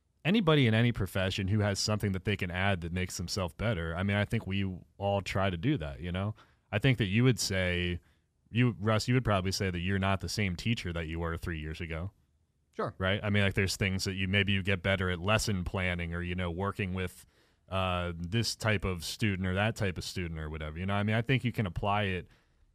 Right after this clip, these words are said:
Speaker 1: Sounds kinda silly when you're talking about professional athletes, you know, but if you think about it, like,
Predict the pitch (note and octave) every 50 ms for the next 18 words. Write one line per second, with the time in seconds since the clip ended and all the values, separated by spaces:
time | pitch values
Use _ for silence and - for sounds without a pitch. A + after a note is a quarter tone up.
0 | _ _ _ _ - C3+ C3 A#2+ - C3+ A2+ F#2 - - D3+ C#3 A2 G2 G2 G2+
1 | G2 F#2 A2+ G2+ G2+ G2+ F#2+ - F2 - G#2+ G2 D#2+ E2+ E2+ F2 G2+ A2 G#2+ -
2 | E2+ D#2+ E2 - F#2 F2 F#2+ F#2+ F#2+ G2 F#2+ E2 F2 - - E3+ - E2+ D#2 D#2+
3 | E2 E2+ D#2+ D#2+ E2+ E2+ E2 -